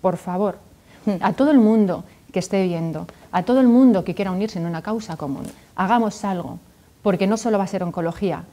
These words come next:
Speaker 1: van a ser otros servicios más del Hospital del Bierzo, y es una pena que nos tomen como pacientes de segunda, de tercera y de cuarta. Aprovecho, María, para pedirte perdón, porque no
Speaker 2: Es la
Speaker 1: esperabas
Speaker 2: realidad.
Speaker 1: esto,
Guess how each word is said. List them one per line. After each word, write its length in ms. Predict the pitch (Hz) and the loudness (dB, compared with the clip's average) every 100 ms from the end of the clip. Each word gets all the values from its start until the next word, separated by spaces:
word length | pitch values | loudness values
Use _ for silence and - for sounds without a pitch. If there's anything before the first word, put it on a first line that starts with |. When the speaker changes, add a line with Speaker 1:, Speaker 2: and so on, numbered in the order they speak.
| _ - | _ -8
Speaker 1:
van 160 | 175 | -6
a 60 | 175 | -4
ser 160 | 190 | -2
otros 240 | 185 180 175 | -4 -4 -8
servicios 400 | 175 208 208 175 | -6 -6 -6 -6
más 140 | 170 | -6
del 100 | 165 | -8
Hospital 380 | 147 170 170 170 | -10 -10 -8 -8
del 100 | 147 | -8
Bierzo, 440 | 160 156 - 143 180 | -8 -10 -10 -10 -4
y 120 | 208 | 0
es 240 | 214 - - - | 0 0 -12 4
una 300 | 269 247 190 | 8 8 6
pena 380 | - 165 175 247 - _ _ _ - | -4 -6 -6 -10 -18 _ _ _ -6
que 140 | 175 | -4
nos 160 | 160 - | -4 -2
tomen 260 | 202 202 | 0 0
como 260 | 214 185 - - | 0 -2 -4 -4
pacientes 800 | 180 175 214 214 220 233 240 - - | -4 -2 0 2 0 -2 -6 -8 -8
de 180 | 185 170 | -6 -4
segunda, 600 | 180 165 196 220 233 262 - - | -4 -2 0 2 0 -4 -8 -12
de 200 | 190 180 | -8 -6
tercera 600 | 160 - - 202 214 269 - _ _ _ _ - | -6 -8 -4 -2 -2 -6 -10 _ _ _ _ -6
y 80 | 208 | -4
de 120 | 160 | -4
cuarta. 400 | - 135 - - _ _ _ _ _ _ - | -10 -12 -14 -20 _ _ _ _ _ _ -4
Aprovecho, 640 | 175 190 190 214 254 269 - | 0 2 2 2 0 -4 -4
María, 320 | 175 175 196 | -4 0 0
para 180 | 180 175 | 0 -2
pedirte 340 | 175 202 - | 0 -2 -2
perdón, 420 | - 165 180 233 - - - - - | -4 -2 0 -2 -4 -10 -20 -20 -6
porque 260 | - 190 190 | 2 2 2
no 80 | 190 | 0
Speaker 2:
Es 140 | 185 | 4
la 40 | 240 | 6
Speaker 1:
esperabas 280 | 233 190 | 6 6
Speaker 2:
realidad. 200 | 175 175 190 | 4 4 2
Speaker 1:
esto, 200 | 262 | 2